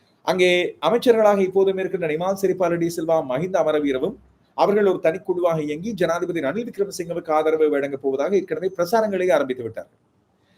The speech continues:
மறுபக்கம் நாடாளுமன்ற உறுப்பினரான தாசிரி ஜெயசேகர ஐக்கிய மக்கள் சக்தியின் வேட்பாளரான,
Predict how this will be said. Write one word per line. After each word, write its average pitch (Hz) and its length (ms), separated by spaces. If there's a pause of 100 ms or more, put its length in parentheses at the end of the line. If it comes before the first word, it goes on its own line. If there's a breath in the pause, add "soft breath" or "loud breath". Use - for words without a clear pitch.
(160)
மறுபக்கம் 220 400
நாடாளுமன்ற 214 440
உறுப்பினரான 180 480
தாசிரி 208 540
ஜெயசேகர 123 680
ஐக்கிய 190 360
மக்கள் 208 240
சக்தியின் 170 720 (240)
வேட்பாளரான, 156 760